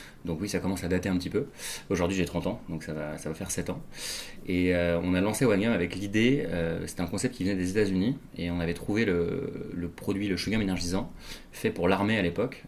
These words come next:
euh, et c'était devenu disponible sur, dans, dans le commerce dans les années, euh, dans les années deux mille dix. Et on s'est dit, ce concept est génial. Euh, en France, on, on est des gros, gros consommateurs de chewing-gum, et, euh, c'est obligé, ça do-, ça doit marcher en France.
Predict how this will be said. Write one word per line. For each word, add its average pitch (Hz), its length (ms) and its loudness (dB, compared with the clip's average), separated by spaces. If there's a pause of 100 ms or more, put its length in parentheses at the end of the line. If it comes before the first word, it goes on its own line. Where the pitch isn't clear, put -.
(140)
euh, 82 380 0
et - 80 -6
c'était - 260 -8
devenu 98 160 0
disponible 98 580 0
sur, 90 200 -4
dans, 85 240 -2
dans 90 100 -2
le 85 60 0
commerce 101 440 0
dans 85 120 0
les 85 140 2
années, 90 280 2
euh, 85 220 0
dans 85 80 -2
les 82 100 0
années 95 120 0
deux 95 80 2
mille 90 140 2
dix. 107 300 -2 (420)
Et - 40 -4
on 90 40 0
s'est 90 140 0
dit, 113 80 0
ce 104 140 -2
concept 98 360 -2
est 80 100 0
génial. 95 560 2 (180)
Euh, 82 300 -2 (100)
en 82 100 -2
France, 101 320 -8
on, 87 60 0
on 82 180 0
est 80 60 -2
des 80 100 0
gros, 87 240 0
gros 101 180 2
consommateurs 92 460 -2
de 85 80 -4
chewing-gum, 90 300 -2 (720)
et, 90 180 0
euh, 78 260 0
c'est - 200 -8 (340)
obligé, 95 380 4
ça 131 100 0
do-, 85 160 0
ça 85 160 -4
doit 113 220 6
marcher 110 260 0
en 101 80 0
France. - 320 -10